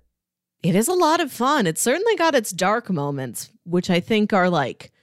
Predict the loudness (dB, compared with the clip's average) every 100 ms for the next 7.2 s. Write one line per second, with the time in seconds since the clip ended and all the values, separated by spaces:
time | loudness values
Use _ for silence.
0 | _ _ _ _ 0 0 2 4 4 4
1 | 4 4 4 4 4 4 4 0 -2 0
2 | 2 2 0 0 0 2 2 2 -2 -6
3 | -4 -2 0 -2 _ _ _ _ _ _
4 | _ _ 0 2 0 -2 -8 _ _ -4
5 | -2 2 2 4 4 4 4 4 4 2
6 | 2 2 0 0 -2 0 0 0 0 2
7 | -2